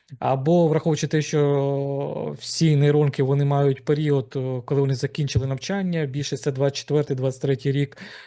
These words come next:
тобто вони не володіють інформацією за двадцять п'ятий рік. Тому якраз, м, дані інструменти дозволяють отримати інформацію, ще раз повторюся, релевантну на сьогоднішню дату.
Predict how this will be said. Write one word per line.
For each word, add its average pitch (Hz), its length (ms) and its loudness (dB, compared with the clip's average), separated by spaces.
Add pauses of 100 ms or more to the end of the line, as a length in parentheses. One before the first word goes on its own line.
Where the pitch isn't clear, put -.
тобто 139 280 -2
вони 143 180 0
не 139 220 0
володіють 139 400 0
інформацією 139 640 -2
за 135 140 -2
двадцять 131 380 -4
п'ятий 131 300 -2
рік. 131 220 -2
Тому 147 200 -2
якраз, 147 400 -2 (520)
м, 135 680 -2
дані 156 320 2
інструменти 156 560 0
дозволяють 143 680 0
отримати 139 760 -4
інформацію, 139 1000 -2
ще - 160 -4
раз 120 140 -4
повторюся, 135 640 -2
релевантну 151 960 0
на 139 200 -4
сьогоднішню 131 640 -6
дату. 120 480 -2